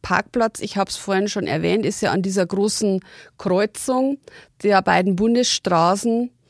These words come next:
Und man muss sich den so vorstellen, das ist, der ist relativ lang gezogen. Da gibt's auch eine Ruhebank, wo die Touristen verweilen können, weil das ist ja eine sehr schöne Gegend. Da hat man eben dann den Blick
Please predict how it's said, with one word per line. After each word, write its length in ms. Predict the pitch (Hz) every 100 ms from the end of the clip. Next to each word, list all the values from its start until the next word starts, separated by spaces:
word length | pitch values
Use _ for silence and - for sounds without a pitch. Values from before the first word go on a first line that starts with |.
| - - - -
Und 460 | - - 170 -
man 160 | 139 185
muss 120 | 208
sich 120 | 240
den 160 | - 190
so 140 | 226
vorstellen, 800 | 233 240 220 - - - - 214
das 160 | 202 -
ist, 180 | 208 - -
der 120 | 147
ist 100 | 185
relativ 480 | 180 202 202 185 -
lang 260 | 170 170
gezogen. 540 | 240 254 - 262 254 240
Da 60 |
gibt's 200 | 202 233
auch 60 | 208
eine 180 | 226 208
Ruhebank, 560 | 226 277 262 233 240
wo 120 | 220 226
die 100 | 214
Touristen 720 | - 233 262 - - 262 254 -
verweilen 560 | - 214 180 180 202 247
können, 360 | - 240 240 208
weil 100 | 196
das 120 | 214
ist 120 | 220
ja 100 | 202 190 -
eine 140 | 196
sehr 240 | - 185
schöne 320 | 208 226 202 185
Gegend. 420 | 170 190 190 170
Da 80 | 180
hat 220 | 185 214
man 80 | 160
eben 180 | 202
dann 160 | 202 202
den 160 | 214 202
Blick 380 | 202 214 -